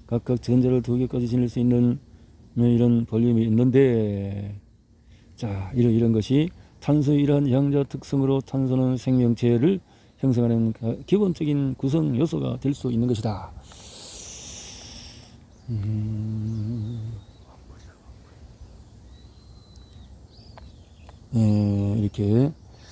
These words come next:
세포 또한 결합 조직이나 세포의 기질 사이를 떠나드는 것으로 보인다. 오른쪽의 더욱 현대적인 모델에서는 세포 권력과 세포 기질,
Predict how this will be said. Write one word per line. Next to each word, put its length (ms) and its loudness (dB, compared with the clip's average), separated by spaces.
세포 420 2
또한 240 4
결합 300 4
조직이나 460 4
세포의 440 0
기질 260 2
사이를 300 0
떠나드는 380 0
것으로 220 0
보인다. 300 2
오른쪽의 1000 0
더욱 240 4
현대적인 420 2
모델에서는 500 2
세포 460 0
권력과 420 -2
세포 520 -4
기질, 320 0